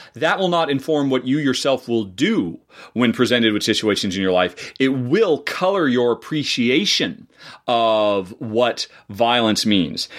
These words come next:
And you will find, "Oh, is there s-, violence in society? I guess that's no big deal. There's violence in Grand Theft Auto." You know, it's just the way things are. I'm not violent, don't get me wrong, because what turns you into a violent individual,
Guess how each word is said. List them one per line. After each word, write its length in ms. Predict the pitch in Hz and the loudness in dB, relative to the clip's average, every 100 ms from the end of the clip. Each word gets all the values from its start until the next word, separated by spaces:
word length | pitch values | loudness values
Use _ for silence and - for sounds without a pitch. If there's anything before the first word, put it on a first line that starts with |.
| - | -6
And 560 | 135 135 131 131 127 120 | -2 0 2 0 0 -2
you 120 | 131 | 0
will 140 | 127 | 0
find, 300 | 123 135 131 208 | -2 -2 -2 -2
"Oh, 300 | 277 123 107 | -2 0 -2
is 120 | 123 | -2
there 380 | 190 214 - - | -2 -2 -6 -10
s-, 160 | 131 - | -8 -8
violence 480 | - 151 190 226 226 | -4 -2 0 0 -2
in 60 | 214 | -2
society? 500 | 214 233 247 254 - - - | 0 2 2 0 -6 -4 -2
I 140 | 359 | 0
guess 180 | 254 214 | 2 0
that's 200 | 175 143 | 0 0
no 120 | 127 | 0
big 160 | 110 104 | 0 0
deal. 340 | 104 156 185 - | 2 0 0 -4
There's 220 | 143 156 | -6 -6
violence 580 | 117 - 127 170 180 190 | -10 -2 0 0 -2 -4
in 120 | 185 | -2
Grand 220 | 185 202 | -2 -2
Theft 160 | 220 - | -2 -2
Auto." 280 | 190 - - _ | -2 -2 -6 _
You 80 | - | -2
know, 100 | 226 | 0
it's 120 | 214 | 0
just 160 | 247 - | -2 0
the 40 | |
way 140 | 220 226 | 2 2
things 240 | 220 220 | 0 0
are. 280 | 226 247 - - - | 2 2 0 -6 -4
I'm 280 | 90 85 196 | -2 0 2
not 220 | 196 90 | 2 0
violent, 360 | 87 73 82 123 | -2 -4 -2 -2
don't 180 | 104 92 | -2 -2
get 120 | 87 | -4
me 100 | 82 | -4
wrong, 340 | 85 82 - - - | -2 -2 -4 -6 -6
because 400 | 123 123 139 117 | -2 2 2 0
what 300 | 113 160 - | 0 -2 -2
turns 420 | - 151 196 160 110 | -4 -2 0 0 2
you 100 | 117 | 0
into 160 | 107 | 2
a 60 | 104 | 2
violent 360 | 117 123 113 | 2 2 2
individual, 720 | 110 98 90 185 123 92 87 | 0 -2 0 0 0 -2 -2